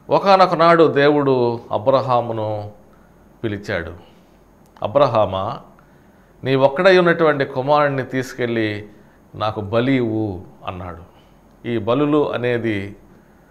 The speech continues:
పాత నిబంధన గ్రంథంలో ఉన్నాయి, కానీ క్రొత్త నిబంధన గ్రంథంలో ఈ బలులు అనేది లేదు. "నీ ఒక్కడై ఉన్నటువంటి కుమారుడిని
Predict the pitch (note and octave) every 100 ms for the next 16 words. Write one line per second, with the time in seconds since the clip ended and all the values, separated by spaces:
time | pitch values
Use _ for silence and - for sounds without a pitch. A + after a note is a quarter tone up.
0 | _ _ _ _ - A2+ D3+ F#3 E3+ E3+
1 | D#3+ D3 C#3 C3+ C#3 C3+ C3+ A#2 A#2+ B2+
2 | A#2+ A#2+ A#2 A2+ G#2 G2+ - - A2+ A#2
3 | E3 D#3+ C#3 B2+ A#2 A2 A2 A#2 A#2 A2+
4 | G#2 G2 - - _ _ - A2 G2+ G#2+
5 | A#2+ B2+ B2 A2+ - G#2+ G#2 F#2+ F#2+ E2
6 | - - _ _ B2 D#3+ D#3+ - - B2+
7 | F#3 G3+ G3 F3+ F#3 E3 - C#3+ D#3 E3+
8 | D#3+ C3+ A#2+ A2+ C#3+